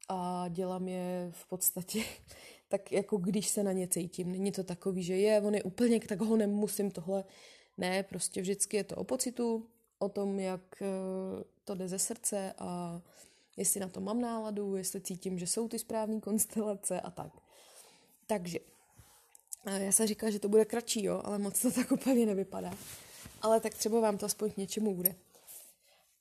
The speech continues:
Takže, jak si teda, eh, správně napsat přání? To psaný je asi takový za mě, eh,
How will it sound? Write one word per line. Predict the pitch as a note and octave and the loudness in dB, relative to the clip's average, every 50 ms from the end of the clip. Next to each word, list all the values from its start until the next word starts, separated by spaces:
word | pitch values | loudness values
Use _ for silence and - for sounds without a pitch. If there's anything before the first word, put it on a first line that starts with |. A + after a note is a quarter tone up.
| _ _ - | _ _ 4
Takže, | C#4+ D4 A#3+ B3 A3+ G#3 G#3 G3 F#3+ - - - - - - - - - - | 4 6 6 6 4 4 4 2 0 -4 -10 -18 -14 -6 -6 -6 -6 -2 0
jak | A#3 C4+ D4+ D#4 - | 2 2 2 4 4
si | - - D#4 | 2 2 2
teda, | - - A#3 B3 B3+ B3 B3 B3 A#3+ - - - | 2 2 4 6 6 6 6 4 2 -2 -4 0
eh, | A3 A3 A3 G#3+ G#3+ | 2 4 4 4 4
správně | G#3+ - - G#3 A3 A#3 B3+ B3 A#3+ A#3 A3+ A3+ A3 | 2 0 2 2 2 2 2 2 2 2 2 0 0
napsat | G3+ G3 G3 - - - G3+ G3 - | -2 -4 0 0 0 2 0 -2 -4
přání? | - - F#3+ F#3 F#3 F#3+ F3+ F3 E3+ D#3+ E3 - - | -8 -8 -6 -4 -4 -4 -4 -4 -6 -8 -10 -6 -2
To | B3 A#3+ | -2 -2
psaný | B3 - - A#3+ A#3+ C4 C4+ C4+ C4+ C4+ C4+ - - | 2 2 2 2 2 2 2 2 0 0 -2 -4 -2
je | - A3 G#3+ G#3+ G#3+ G#3 G#3 - - | 0 0 2 2 2 0 -2 -4 -6
asi | - F#3 - - - - | -2 0 2 2 0 -2
takový | - F#3+ F#3 - - G3+ G3 G3 G3+ | -8 -8 -8 -6 -6 -4 -4 -4 -4
za | F#3+ G3+ F#3+ | -4 -2 -2
mě, | G3 G3+ G3+ G3 G3 F#3+ F#3+ F#3+ G3 G3 F#3+ _ _ _ _ _ _ _ _ _ - | -2 0 0 0 -2 -2 -4 -6 -6 -10 -12 _ _ _ _ _ _ _ _ _ -12
eh, | - | -8